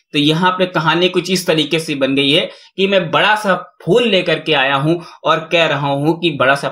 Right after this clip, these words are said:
फूल रख ले पिया। तो रख ले से पिया से क्या रिलेट करेंगे, रफलेशिया। ठीक है, रख ले पिया, रफलेशिया। तो ध्यान रखेंगे रफलेशिया जो है वो सबसे बड़ा पुष्प है और वोल्फिया जो है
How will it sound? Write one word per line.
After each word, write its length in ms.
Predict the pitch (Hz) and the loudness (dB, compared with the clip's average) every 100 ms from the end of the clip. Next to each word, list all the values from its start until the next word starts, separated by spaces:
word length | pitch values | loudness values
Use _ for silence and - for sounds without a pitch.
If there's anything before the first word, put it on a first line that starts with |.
| - | -8
फूल 360 | 151 202 294 269 - _ | 0 4 4 0 -6 _
रख 300 | 139 151 170 | -2 0 0
ले 180 | 160 127 | -2 -2
पिया। 320 | 113 107 101 - _ - | -4 -8 -8 -12 _ -2
तो 100 | 160 | 0
रख 220 | 196 202 | 2 2
ले 180 | 196 196 | 2 2
से 160 | 196 | -2
पिया 360 | 190 185 196 196 | -2 0 0 0
से 160 | 196 | -4
क्या 160 | 185 185 | -2 -2
रिलेट 260 | 175 180 180 | 0 -2 0
करेंगे, 340 | 180 185 208 - - 151 | 0 -2 -4 -12 -10 -4
रफलेशिया। 840 | 156 226 220 160 123 110 123 123 156 _ _ _ - | 0 0 -2 -2 -2 -4 -6 -8 -10 _ _ _ -10
ठीक 140 | 160 | -2
है, 100 | 175 | 0
रख 240 | 139 180 196 | 0 -2 0
ले 140 | 185 | -2
पिया, 360 | 180 185 269 - - - | 0 0 0 -2 -10 -4
रफलेशिया। 680 | 254 262 175 120 - 110 | -2 0 -2 -2 -4 -8
तो 160 | 101 110 | -8 -10
ध्यान 280 | 113 165 208 | -2 -2 0
रखेंगे 480 | 208 226 262 269 - - | -2 0 2 0 -2 -4
रफलेशिया 720 | 131 151 180 185 190 185 226 | 0 2 2 2 2 2 0
जो 140 | 208 175 | 0 2
है 100 | 175 | 2
वो 160 | 180 | 0
सबसे 360 | 214 135 - 151 | -2 -4 -4 -4
बड़ा 340 | 113 131 214 - - _ | 0 2 0 -4 -18 _
पुष्प 300 | 123 - - | -10 -10 -8
है 280 | 117 120 - - _ _ | -4 -4 -4 -16 _ _
और 380 | 156 180 214 214 - - | 0 2 2 -2 -16 -20
वोल्फिया 600 | 123 151 175 175 202 262 | -2 2 4 2 0 0
जो 120 | 226 | 0
है 300 | 147 127 135 | -2 -4 -6